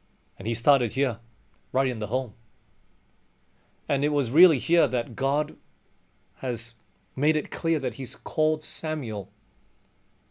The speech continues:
to the role of a prophet. And you know, friends, this really would be the defining mark of Samuel's ministry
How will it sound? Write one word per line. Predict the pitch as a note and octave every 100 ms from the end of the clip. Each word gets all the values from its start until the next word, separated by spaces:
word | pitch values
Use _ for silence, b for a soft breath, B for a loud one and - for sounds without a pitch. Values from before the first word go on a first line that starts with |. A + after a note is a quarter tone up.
| -
to | B2+
the | B2
role | A2 C3 C#3+ C#3+ C#3+ - _ _ _ _ _ _ -
of | A2+
a |
prophet. | - - A#2 - A2+ - - _ _ _ _ _ _ _ _ - - b b _
And | C#3
you |
know, | C#3 C#3+
friends, | D3+ C#3+ C#3 - - b b b b b b -
this | B2 F3 -
really | D#3+ D#3+
would | C#3 C3+
be | D3
the | B2+
defining | A#2+ - - C3 C#3+ C3
mark | A2+ C3 A#2+
of | A2+
Samuel's | - - C#3 C3 B2 G2
ministry | G2+ A2 D3 C3 - - G2+ G#2+